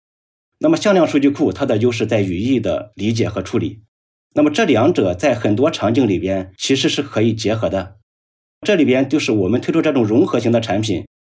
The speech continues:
其实就是针对这种场景。你可能既需要传统的数据库的一些特性，也需要向量数据库的一些特性。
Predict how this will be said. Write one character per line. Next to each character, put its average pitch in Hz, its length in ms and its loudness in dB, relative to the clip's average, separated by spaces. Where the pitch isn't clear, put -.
其 - 180 -8
实 123 100 -2
就 143 140 0
是 113 80 -2
针 135 160 0
对 135 120 2
这 151 120 0
种 117 140 0
场 85 180 -6
景。 87 200 -6
你 123 160 2
可 - 200 -2
能 131 160 2
既 160 180 2
需 - 160 -2
要 165 300 2
传 - 240 -2
统 175 100 6
的 123 80 2
数 123 140 0
据 120 100 0
库 117 380 0
的 123 80 2
一 113 80 2
些 117 160 0
特 120 180 0
性， 113 280 -2
也 107 120 0
需 107 200 -2
要 113 240 2
向 180 180 0
量 156 100 4
数 120 140 -2
据 107 80 -2
库 101 140 -4
的 92 80 0
一 85 80 -4
些 90 120 -6
特 - 160 -6
性。 85 220 -8